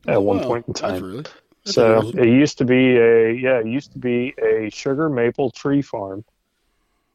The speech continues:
Speaker 1: Hmm.
Speaker 2: And, um, there's still sugar maple trees on the land.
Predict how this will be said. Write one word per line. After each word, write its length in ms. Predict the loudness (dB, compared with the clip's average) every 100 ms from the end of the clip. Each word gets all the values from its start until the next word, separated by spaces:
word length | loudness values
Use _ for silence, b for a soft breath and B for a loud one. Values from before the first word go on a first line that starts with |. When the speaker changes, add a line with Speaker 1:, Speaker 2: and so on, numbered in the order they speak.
| _
Speaker 1:
Hmm. 80 | -4
Speaker 2:
And, 460 | -2 0 -2 0 0
um, 680 | 2 2 2 2 -2 -4
there's 200 | 2 2
still 240 | 2 0 0
sugar 320 | 0 -2 0
maple 320 | 0 0 -2
trees 460 | -2 0 2 2 -2 -4
on 400 | 0 0 0 0
the 100 | 2
land. 520 | 2 0 -2 -4